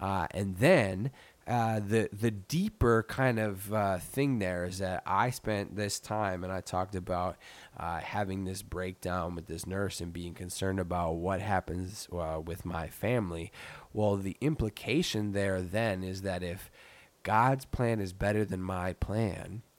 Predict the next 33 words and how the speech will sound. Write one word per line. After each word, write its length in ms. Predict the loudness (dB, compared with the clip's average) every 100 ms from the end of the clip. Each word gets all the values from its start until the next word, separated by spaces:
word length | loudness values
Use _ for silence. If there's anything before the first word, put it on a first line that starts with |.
| _ _ _ -20 _ _ _ _
then 220 | 0 2
the 160 | 2 -2 2
upshot 720 | 2 2 -2 -2 0 -2 -4
is, 600 | -8 -8 -6 -6 -8 -10 _ _ _ _ _ _ _ -6
if 180 | -6
his 420 | -6 -2 0 0 -2
plan 560 | -4 0 0 0 -2
is 100 | -8
to 140 | -6 -8
take 460 | -8 -2 -2 -2
me 220 | -2 0 2
away 480 | 2 2 2 0
from 540 | -2 -2 0 2 0 -2
my 360 | -2 2 2
wife 440 | 2 0 0 -2 -4
and 140 | -4
my 200 | -2 -4
children, 600 | -8 -4 -4 0 0 0 -4 -14 -20 -20 -20 -20 _ _
then 160 | -2
there 160 | 2 2
must 840 | 0 0 2 4 6 4 0 -6
be 440 | -4 -2 -2 -2 -4
some 920 | -6 -4 -2 2 2 2 0 0 0
reason 680 | 2 2 2 0 -4 -8 -8
that 140 | -10 -12
he's 540 | -18 -8 -4 -4 -6
got 440 | -6 0 0 -2
that 280 | -4 -4 -4
plan 440 | -8 -6 -4 -4 -4
put 180 | -8 -8
together. 560 | -12 -6 -6 -6 -8 -8
And 100 | -10
if 140 | -12